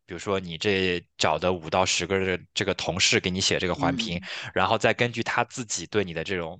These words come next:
Speaker 1: 判断跟总结，然后来再找你谈话，可能那个时候再跟你聊聊，哦，比如说你去年，呃，
Speaker 2: 嗯，嗯。
Speaker 1: 干得怎么样，然后可能你到底有没有被，
Speaker 2: 嗯。
Speaker 1: 呃，加薪，或者说就是，呃，就是有没有，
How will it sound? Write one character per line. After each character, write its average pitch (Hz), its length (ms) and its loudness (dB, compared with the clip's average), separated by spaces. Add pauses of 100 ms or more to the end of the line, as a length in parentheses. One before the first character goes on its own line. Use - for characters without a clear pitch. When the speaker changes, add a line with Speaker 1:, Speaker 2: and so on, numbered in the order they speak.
Speaker 1:
判 104 240 -2
断 95 160 2
跟 98 140 -4
总 87 180 -8
结， 85 220 -10
然 90 140 -6
后 104 160 4
来 85 280 -2
再 143 260 2
找 87 220 -2
你 92 140 -8
谈 82 180 -8
话， 87 240 -2
可 - 120 -10
能 87 120 -10
那 143 120 -2
个 120 80 0
时 98 120 -6
候 92 140 -2
再 95 160 2
跟 92 100 -2
你 90 120 -6
聊 82 120 -2
聊， 87 160 2
哦， 98 220 2
比 87 80 -6
如 87 60 -4
说 101 260 4 (460)
你 87 200 -10
去 - 200 -8
年， 95 440 4 (420)
呃， 170 260 0
Speaker 2:
嗯， 156 60 -4
嗯。 151 100 -8
Speaker 1:
干 113 120 2
得 98 120 4
怎 - 120 -2
么 82 60 -4
样， 98 480 4
然 82 100 0
后 95 160 0
可 151 220 -4
能 90 300 0
你 92 340 -6
到 101 220 2
底 87 140 -2
有 82 120 2
没 85 120 -2
有 90 140 4
被， 85 440 2
Speaker 2:
嗯。 - 220 -14
Speaker 1:
呃， - 40 -10
加 98 240 2
薪， 95 340 0
或 101 120 0
者 85 80 2
说 90 180 0
就 90 100 -2
是， 82 520 -2
呃， 85 340 2
就 85 140 0
是 90 60 6
有 85 40 4
没 95 100 2
有， 85 240 0